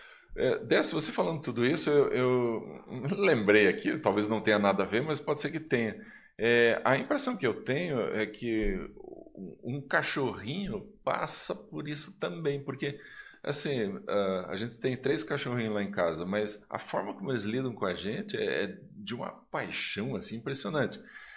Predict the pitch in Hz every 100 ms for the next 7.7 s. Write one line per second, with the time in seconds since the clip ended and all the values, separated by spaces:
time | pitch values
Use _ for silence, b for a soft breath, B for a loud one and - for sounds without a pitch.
0 | B 127 139 147 208 233 165 147 139 113
1 | 92 - - 80 - - 117 131 117 85
2 | - B B B B 95 98 92 87 80
3 | - 87 - - 95 110 139 131 127 104
4 | 98 - 120 127 123 151 - - 120 -
5 | 117 123 107 92 110 135 - B B _
6 | - 104 - - 127 156 143 - 107 104
7 | - 107 113 101 92 71